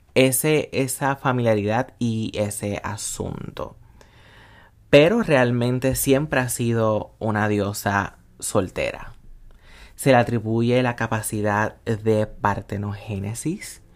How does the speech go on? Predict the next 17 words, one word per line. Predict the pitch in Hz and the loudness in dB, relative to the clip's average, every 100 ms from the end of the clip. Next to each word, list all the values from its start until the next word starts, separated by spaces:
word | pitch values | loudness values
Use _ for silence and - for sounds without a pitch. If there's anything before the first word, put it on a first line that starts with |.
| - - - - | -20 -20 -20 -8
donde | 110 104 101 101 98 98 | -6 2 2 2 0 -4
puede | - 110 104 104 127 | 0 2 4 2 -2
procrear, | - 113 - 101 98 98 104 110 - _ _ | -2 -4 -2 -6 -4 -4 -4 -4 -8 _ _
eh, | 107 98 95 101 | -4 -2 -4 -6
sus | - - 104 - - | -6 -4 -4 -6 -6
hijos | 120 156 127 127 | -4 -2 -2 -2
sin | - 110 | -4 -2
necesidad | 101 104 101 98 95 | -2 -4 -4 -4 -4
de | 95 | -6
varón. | 98 101 107 170 262 - - - - - - - - | -4 -2 -2 -2 -6 -14 -20 -20 -20 -20 -20 -20 -20
Se | - 107 | -2 0
ha | 98 | 2
encontrado | 98 98 95 92 90 98 127 - | 2 0 0 -2 -2 -2 -6 -6
dentro | 98 92 95 101 98 | -6 -6 -6 -6 -6
de, | - 95 92 95 110 - - - - - - | -10 -8 -8 -6 -10 -12 -20 -20 -20 -20 -10
eh, | 95 92 92 87 87 | -6 -6 -6 -8 -8
los, | 95 95 | -6 -6